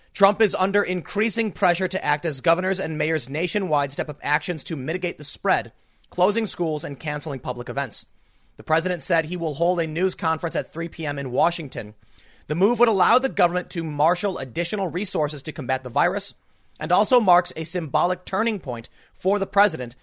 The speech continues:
who has repeatedly compared the coronavirus to the seasonal flu and insisted that his administration had the outbreak under control. U S stocks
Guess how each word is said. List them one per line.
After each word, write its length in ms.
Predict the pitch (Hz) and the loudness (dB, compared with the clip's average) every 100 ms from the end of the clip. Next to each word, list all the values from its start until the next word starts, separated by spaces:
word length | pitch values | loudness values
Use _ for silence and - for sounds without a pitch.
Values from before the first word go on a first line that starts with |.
| - - | -20 -2
who 120 | 170 | 4
has 180 | 180 160 | 4 4
repeatedly 520 | 165 - 220 226 233 | -2 -4 -6 -2 -4
compared 500 | - 196 165 185 214 | -2 -4 -4 -2 0
the 80 | 220 | 0
coronavirus 500 | 214 180 156 156 151 | 0 2 4 4 0
to 60 | 160 | -6
the 80 | |
seasonal 380 | 147 170 143 135 | -6 -6 -6 -8
flu 360 | - 226 233 220 - - _ - | -2 2 2 0 -14 -20 _ -12
and 120 | 135 | -10
insisted 460 | 135 208 190 202 - _ _ _ | -2 -4 -2 -4 -6 _ _ _
that 80 | 156 | -2
his 80 | 170 | -2
administration 640 | 165 214 240 220 185 196 | 0 0 2 2 2 0
had 180 | 165 165 | -2 -2
the 120 | 160 | -2
outbreak 340 | - 147 147 135 | -2 -2 -2 -4
under 180 | 135 127 | -6 -8
control. 540 | - 117 190 156 104 _ _ _ _ _ _ _ _ | -10 -4 0 0 -2 _ _ _ _ _ _ _ _
U 200 | - 143 | -8 0
S 120 | 170 - | 0 0
stocks 480 | 170 151 - - | 2 2 0 -10